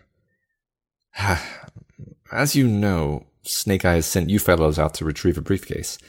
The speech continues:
On that same night, he sent me, Sealed, and Negative on an identical mission. Uh, and you've just observed the results of that errand on the television. I suppose it's no secret, but you may not be aware that Snooker, Flicker, and Rabble were also sent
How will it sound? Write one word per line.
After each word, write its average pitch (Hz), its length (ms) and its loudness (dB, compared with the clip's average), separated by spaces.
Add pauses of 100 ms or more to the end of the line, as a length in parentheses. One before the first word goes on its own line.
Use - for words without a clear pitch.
(420)
On 117 140 2
that 113 340 2
same 113 240 6
night, 110 200 6
he 104 100 2
sent 92 260 2
me, 92 200 2
Sealed, 90 380 4
and 80 120 2
Negative 80 400 0
on 82 120 0
an 80 180 0
identical 92 500 0
mission. 82 420 -4 (560)
Uh, 78 200 -2
and 78 80 0
you've 82 320 2
just 90 260 2
observed 82 520 6
the 82 100 0
results 82 380 6
of 82 80 2
that 98 200 8
errand 85 440 0
on 87 160 -2
the 87 60 -2
television. 80 520 -2 (680)
I 82 120 -2
suppose 120 340 8
it's 104 140 4
no 104 140 6
secret, - 580 4 (240)
but 90 380 2 (160)
you 98 160 2
may 104 160 6
not 104 340 4
be 90 100 4
aware 80 320 2
that 80 220 0 (460)
Snooker, 113 420 6
Flicker, 92 380 6
and 82 360 2
Rabble 101 440 4
were 87 160 2
also 90 260 6
sent - 380 -2